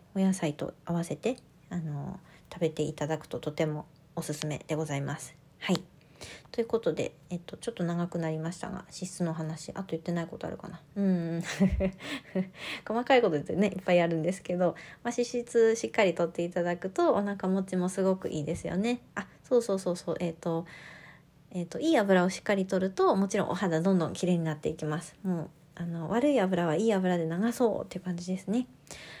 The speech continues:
あとは、えっと、筋肉つけたい方、増量酸ですよね。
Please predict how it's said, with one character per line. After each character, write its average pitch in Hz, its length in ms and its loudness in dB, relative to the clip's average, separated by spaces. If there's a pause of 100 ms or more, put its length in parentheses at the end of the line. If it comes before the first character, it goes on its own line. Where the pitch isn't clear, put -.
(160)
あ - 80 -10
と 285 160 2
は、 185 200 2 (140)
え 180 80 0
っ - 20 -8
と、 - 100 -6
筋 359 180 -2
肉 285 240 2
つ - 100 -12
け 185 120 2
た 185 120 0
い 175 60 2
方、 151 300 -2
増 214 240 4
量 240 180 6
酸 214 340 0 (760)
で 196 120 -2
す - 120 -8
よ - 60 -4
ね。 220 240 0